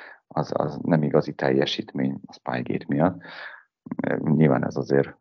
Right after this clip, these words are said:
<laughs> fűtötte, meg biztos vagyok benne, hogy fűti is, de egyébként is ugye ő nagyon szereti a történelmet, meg hát a foci történelmét, az amerikai foci történelmét, meg, meg még inkább, és, és biztos vagyok benne, hogy, hogy, ö, hogy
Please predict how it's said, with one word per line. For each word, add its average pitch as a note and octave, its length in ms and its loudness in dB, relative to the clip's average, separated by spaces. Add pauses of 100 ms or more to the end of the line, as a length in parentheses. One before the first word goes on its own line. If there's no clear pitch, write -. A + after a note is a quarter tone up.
(340)
<laughs> - 440 -10
fűtötte, - 640 2
meg - 120 -2
biztos E2 340 2
vagyok D2+ 200 4
benne, D#2 180 -2
hogy D2+ 140 -4
fűti D#2+ 380 0
is, E2 100 6
de D2+ 100 4
egyébként - 680 2
is C#2 140 -4
ugye - 240 -2
ő D2 120 -2
nagyon C#2+ 240 -2
szereti - 360 -4
a - 100 -6
történelmet, - 760 -4
meg - 140 -6 (300)
hát - 220 -8
a - 60 -20
foci - 220 0 (140)
történelmét, - 580 -2
az - 340 -20
amerikai - 400 -4
foci - 280 -12
történelmét, - 580 -4
meg, - 180 -10 (420)
meg C#2+ 160 -2
még D#2+ 180 6
inkább, E2 400 4
és, D#2 240 4
és - 160 -2
biztos - 360 0
vagyok - 240 -2
benne, - 260 -4
hogy, D2 260 -2 (760)
hogy, D2+ 440 2
ö, D2 540 4 (680)
hogy D2 200 -6